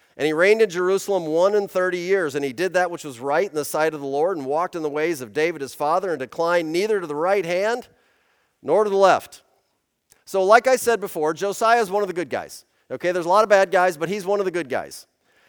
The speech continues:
And I know it's kinda weird to think, literally, of an eight-year-old ruling the kingdom of Judah, right? Okay,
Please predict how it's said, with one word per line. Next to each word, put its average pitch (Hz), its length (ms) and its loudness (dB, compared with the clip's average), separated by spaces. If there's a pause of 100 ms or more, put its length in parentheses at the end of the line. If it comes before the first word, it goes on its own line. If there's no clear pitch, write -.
(120)
And 160 160 0
I 262 180 6
know 190 360 4
it's 180 140 -8
kinda 202 300 0
weird 180 380 -2
to 160 100 -8
think, 139 540 -4
literally, 135 760 -4 (220)
of 127 120 -4
an 135 160 -6 (180)
eight-year-old 151 1000 -2 (1000)
ruling 135 1000 -2
the 139 160 -6
kingdom 147 800 -4 (760)
of 127 160 -4
Judah, 117 380 -10 (680)
right? 127 340 0 (800)
Okay, 165 460 0